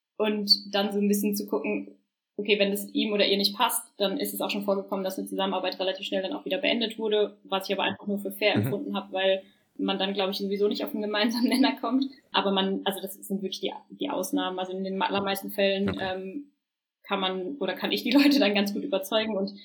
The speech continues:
Speaker 1: ich glaube, das ist auch das, wenn wir jetzt nochmal zum Ausgangspunkt zurückkommen, diese Wissenschaftskommunikation, ich versuche auch schon immer zu erklären, warum ich Sachen mache und warum jetzt dieser Trainingsblock kommt oder nicht.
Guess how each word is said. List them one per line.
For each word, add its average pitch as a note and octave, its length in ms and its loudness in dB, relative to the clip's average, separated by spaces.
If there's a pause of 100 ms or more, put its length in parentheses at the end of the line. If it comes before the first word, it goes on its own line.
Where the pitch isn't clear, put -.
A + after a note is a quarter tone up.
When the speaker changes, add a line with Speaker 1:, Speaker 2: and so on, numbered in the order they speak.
(120)
Speaker 1:
ich - 60 -20
glaube, G3+ 180 0
das G3+ 100 -4
ist G3+ 40 -4
auch G3 100 -6
das, G#3+ 240 -4 (140)
wenn G3 160 0
wir F#3+ 80 0
jetzt F#3+ 80 -8
nochmal G3 200 -4
zum - 120 -4
Ausgangspunkt G3+ 640 -2
zurückkommen, G3+ 420 -4
diese F#3 220 -8
Wissenschaftskommunikation, A3 1160 -2
ich - 300 -20
versuche G#3 360 -2
auch G#3 80 0
schon A3 240 0
immer G#3+ 280 2
zu G#3 200 0
erklären, G3+ 580 2
warum G3+ 340 0
ich - 120 -6
Sachen F#3+ 280 -4
mache F#3+ 420 -4
und F#3+ 420 -4
warum F#3+ 680 -2
jetzt F#3+ 280 -2
dieser G3 200 0
Trainingsblock F#3+ 500 -4
kommt G3 260 -6
oder F#3 140 -4
nicht. G3 240 -6